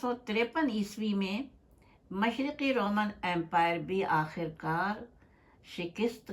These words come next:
کھا کے ڈھیر ہو گئی اور یوں گریٹ رومن ایمپائر کا خاتمہ ہو گیا۔ وہ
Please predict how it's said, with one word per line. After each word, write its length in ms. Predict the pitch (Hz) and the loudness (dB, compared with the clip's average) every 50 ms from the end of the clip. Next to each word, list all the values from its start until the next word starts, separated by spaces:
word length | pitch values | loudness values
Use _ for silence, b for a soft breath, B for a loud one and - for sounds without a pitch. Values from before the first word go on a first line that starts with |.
| 196 - | -12 -12
کھا 320 | - - 175 156 160 156 - | -8 -2 0 0 0 0 -2
کے 220 | - 165 180 196 185 156 147 | -4 -4 -2 -2 -2 -2 0
ڈھیر 320 | 160 160 156 160 160 156 147 - | 2 4 4 4 4 4 2 0
ہو 220 | 143 131 123 107 | -4 -6 -6 -6
گئی 280 | 98 98 87 - - 104 - 135 143 - - - - _ _ B B B B B B B B B | -8 -10 -8 -8 -10 -12 -12 -16 -20 -20 -20 -20 -20 _ _ B B B B B B B B B
اور 200 | 190 208 220 214 185 175 | 4 6 6 6 4 0
یوں 240 | 202 233 262 262 247 220 - - - 160 151 147 160 | 0 0 2 2 0 -2 -6 -8 -10 -10 -8 -6 -2
گریٹ 420 | 185 190 220 240 262 269 269 - 190 | 2 4 6 6 6 4 2 -2 -4
رومن 320 | 190 190 185 190 226 233 220 - - | -2 -2 0 0 0 -2 -2 -4 -4
ایمپائر 600 | - 180 175 175 160 160 - 170 165 165 170 165 165 160 | -2 0 0 0 -2 -2 2 4 4 4 4 2 -2 -4
کا 160 | - 190 214 | -6 -6 -6
خاتمہ 640 | 233 - - - 165 156 151 151 - 160 147 156 165 185 202 202 160 | -6 -6 -8 -6 -4 -2 -4 -4 -4 -6 -4 -4 -2 -2 -2 -2 -2
ہو 240 | 160 151 147 127 120 | -2 -4 -4 -4 -6
گیا۔ 280 | - 143 147 147 139 - - - - - _ _ - - - _ - - _ _ _ _ - _ _ - - - _ _ _ - _ - _ - - - - _ _ _ _ _ _ _ _ _ - _ _ - - - - - - - - _ _ _ _ - - - - - - - - _ - - - - _ _ - - - - - - - - - - - b b b b b b b - - 165 160 156 180 | -6 -4 -2 -2 -2 -4 -6 -12 -20 -20 _ _ -20 -20 -20 _ -20 -20 _ _ _ _ -20 _ _ -20 -20 -20 _ _ _ -20 _ -20 _ -20 -20 -20 -20 _ _ _ _ _ _ _ _ _ -20 _ _ -20 -20 -20 -20 -20 -20 -20 -20 _ _ _ _ -20 -20 -20 -20 -20 -20 -20 -20 _ -20 -20 -20 -20 _ _ -20 -20 -20 -20 -20 -20 -20 -20 -20 -20 -20 b b b b b b b -14 -10 -8 -6 -4 2
وہ 220 | 202 233 262 285 | 6 8 8 8